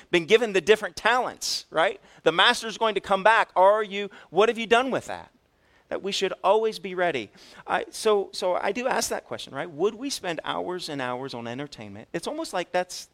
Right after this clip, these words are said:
that tends to just kind of be our goal, <laughs> that I finally have arrived when I can just entertain myself to death.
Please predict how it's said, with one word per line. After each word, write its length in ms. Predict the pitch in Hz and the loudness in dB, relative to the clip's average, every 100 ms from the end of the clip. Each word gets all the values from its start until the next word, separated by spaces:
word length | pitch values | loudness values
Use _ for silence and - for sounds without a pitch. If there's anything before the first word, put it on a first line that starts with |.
| _ | _
that 220 | 202 170 - | -6 -6 -6
tends 240 | 185 247 | -10 -10
to 60 | 190 | -12
just 220 | 135 - | -12 -10
kind 160 | 151 | -10
of 80 | 135 | -8
be 160 | 131 147 | -8 -4
our 160 | 139 | -4
goal, 420 | 117 120 156 160 - | -4 -6 -8 -10 -18
<laughs> 40 | |
that 140 | 139 - | -18 -10
I 80 | 139 | -8
finally 480 | - 156 180 160 143 - - | -6 -6 -4 -6 -8 -14 -4
have 140 | - | -2
arrived 420 | 135 120 127 135 135 | 0 0 0 0 -4
when 120 | 123 | -10
I 100 | 127 | -10
can 140 | 127 | -10
just 200 | 120 131 - | -14 -14 -12
entertain 400 | 123 117 131 180 | -12 -12 -12 -12
myself 440 | - - - - | -14 -16 -16 -20
to 100 | 95 | -20
death. 360 | 80 76 - | -18 -20 -20